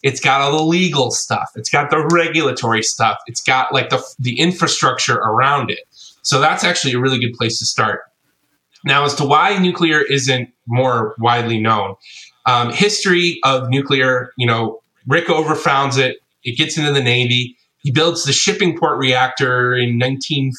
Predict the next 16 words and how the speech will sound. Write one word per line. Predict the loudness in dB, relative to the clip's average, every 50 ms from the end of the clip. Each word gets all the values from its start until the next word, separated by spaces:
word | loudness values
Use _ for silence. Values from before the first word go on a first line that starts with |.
| -12 -18 -8 -6
fifty-seven | -6 -6 -6 -6 -6 -4 -2 -2 0 0 0 0 2 0 0
or | -2 -2
fifty-eight | -2 -4 -2 0 0 2 2 2 0 0 -4 -8 -14 _ _ _ _ _ _ _ _ _ _ -4
in | -2 -2 0 0 0
Pennsylvania. | 0 0 0 0 0 0 0 0 0 0 0 0 2
That's | 0 0 0 0 -4
the | -6 -6
first | -2 0 0 0 0 0 -2
commercial | -2 0 0 0 0 -2 -4 -2
power | 0 0 0 0 0 -2 -2
plant. | -2 -2 -2 -2 -4 -8 _ _ -20 -20 -20 _ _ -2
The | 0 2
Westinghouse | 2 2 0 0 0 0 2 2 2 2 0 -2 -6 -10 -16 -18 -8 -4
reactor, | 0 2 2 4 2 2 0 -2 -2 -2 0
A | 0 -2 -2
P, | -2 -4 -4 -4 -4 -4